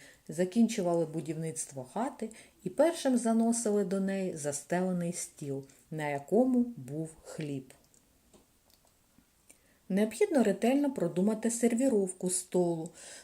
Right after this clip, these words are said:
Правильне та стильне сервірування столу — це завжди знак поваги до гостей.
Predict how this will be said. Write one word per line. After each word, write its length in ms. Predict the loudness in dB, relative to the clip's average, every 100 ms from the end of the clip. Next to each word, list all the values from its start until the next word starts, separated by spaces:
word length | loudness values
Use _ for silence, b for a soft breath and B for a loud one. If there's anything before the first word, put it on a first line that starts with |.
| B
Правильне 560 | -6 -2 -2 -4 -8 -10
та 140 | -8
стильне 540 | -8 -8 -2 -2 -2 -8
сервірування 800 | -10 -8 -8 -6 -6 -6 -4 -6
столу — 580 | -8 -4 -2 0 -4 B B B
це 160 | 0 2
завжди 480 | 2 0 0 -4 -4
знак 320 | -2 -6 -8 -12
поваги 520 | -8 -4 -4 -4 -8 -12
до 160 | -8 -6
гостей. 600 | -4 -6 -6 -6 -6 -6